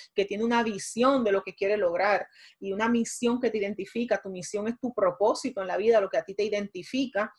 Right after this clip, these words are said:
Entonces, todas esas cosas, todo eso debes de compartirlo a través de video. ¿Para qué? Con la intención de conectar con la gente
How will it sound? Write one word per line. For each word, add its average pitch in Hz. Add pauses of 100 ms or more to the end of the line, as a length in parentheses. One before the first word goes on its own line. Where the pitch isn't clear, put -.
(400)
Entonces, 233 (340)
todas 269
esas 339
cosas, 302
todo 240
eso 277
debes 262
de 254
compartirlo 240
a 185
través 180
de 220
video. 196
¿Para 196
qué? 262
Con 247
la 208
intención 202
de 226
conectar 175
con 208
la 175
gente 185